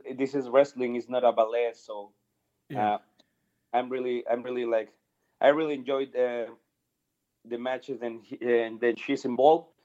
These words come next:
Speaker 1: And, uh, of course, like, um, I'm the number one fan.
Speaker 2: Uh,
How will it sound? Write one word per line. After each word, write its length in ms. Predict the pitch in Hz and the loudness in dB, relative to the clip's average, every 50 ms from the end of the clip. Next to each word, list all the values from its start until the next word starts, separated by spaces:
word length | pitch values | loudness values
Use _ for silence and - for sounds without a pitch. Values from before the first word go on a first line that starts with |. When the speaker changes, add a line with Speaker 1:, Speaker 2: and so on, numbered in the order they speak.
| _ _ | _ _
Speaker 1:
And, 300 | - 117 117 117 117 113 | -6 -4 -2 -2 -2 -2
uh, 80 | 117 113 - - | -2 -4 -4 -4
of 220 | - 117 - - _ | -6 -6 -6 -2 _
course, 240 | 123 123 120 117 113 | 2 4 4 4 4
like, 240 | 117 113 110 104 - _ _ _ _ _ _ _ _ - | 2 2 2 0 -6 _ _ _ _ _ _ _ _ -4
um, 260 | 110 110 107 104 104 _ _ _ _ _ _ _ _ _ - | -2 -2 -2 -2 -6 _ _ _ _ _ _ _ _ _ -4
I'm 180 | 117 127 123 | -4 -2 -2
the 80 | 123 123 | -2 -2
number 300 | 120 123 123 120 117 110 | -2 -2 -2 0 -2 -2
one 220 | 104 104 104 101 | -2 -2 -6 -6
fan. 300 | 98 - 98 98 95 95 92 _ _ _ _ _ _ _ _ _ _ _ _ _ _ 156 | -4 -4 -2 -2 -2 -4 -10 _ _ _ _ _ _ _ _ _ _ _ _ _ _ -2
Speaker 2:
Uh, 220 | 151 147 143 139 | 0 0 0 -2